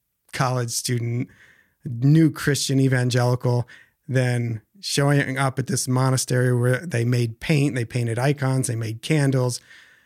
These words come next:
For lunch, uh, every day, whatever we caught in the forest would become a soup. <laughs> And then here's me try-,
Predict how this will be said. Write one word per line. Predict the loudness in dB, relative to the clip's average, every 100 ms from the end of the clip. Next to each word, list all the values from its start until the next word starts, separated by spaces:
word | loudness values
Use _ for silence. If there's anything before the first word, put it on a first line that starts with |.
| _ -12
For | -2 0
lunch, | 2 2 2 0 -2 -4 -4 -2
uh, | 0
every | 2 2 2
day, | 2 2 2
whatever | 2 2 2
we | 0
caught | 0 -2 -2
in |
the | -4
forest | -2 0 2 0 -2
would | -4
become | -2 -4 -4
a |
soup. | 0 2 4 2
<laughs> | -4 _ -20 -20 -20 _ _ -2 0 2
And | 2 2
then | 0 -2 2
here's | 4 4 4
me | 4 4 0 -12 -20 -16 -2
try-, | 0 0